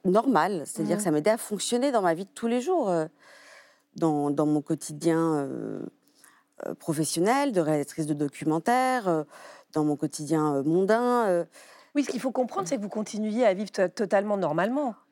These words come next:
Speaker 1: Oui, et
Speaker 2: Vous
Speaker 1: pendant
Speaker 2: étiez sous
Speaker 1: longtemps.
Speaker 2: médicaments, mais voilà.
Speaker 1: Pendant longtemps.
Speaker 2: Mmh.
Speaker 1: Et, et même, euh, même en tant que mère, euh, au début, parce que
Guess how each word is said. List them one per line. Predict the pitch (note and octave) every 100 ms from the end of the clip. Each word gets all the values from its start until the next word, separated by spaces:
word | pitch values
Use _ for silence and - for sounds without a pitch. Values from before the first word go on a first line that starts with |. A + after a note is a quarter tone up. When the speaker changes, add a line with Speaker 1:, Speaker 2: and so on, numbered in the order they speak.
| _ -
Speaker 1:
Oui, | A3+ F4+
et | - E3+
Speaker 2:
Vous | F3+
Speaker 1:
pendant | F#3
Speaker 2:
étiez | F#3+
sous | F3+
Speaker 1:
longtemps. | A3+
Speaker 2:
médicaments, | A3+ A#4 A3 G3 D#4
mais | C#4 F#3 E3+
voilà. | E3+ -
Speaker 1:
Pendant | E3
longtemps. | F3 F#3+ D#4 C#4+
Speaker 2:
Mmh. | G#3 F#3 - -
Speaker 1:
Et, | - E3+ - F3
et |
même, | F#3+ G3+
euh, | F3 D3
même | D#3 F3 E3
en |
tant | D#3+ F#3
que | -
mère, | F4+ G4 G#3
euh, | F#3 F3 E3+
au | E3 - F3
début, | E3+ D#3+ F#3 F3+
parce | D#3 D#3+ -
que | E3 D#3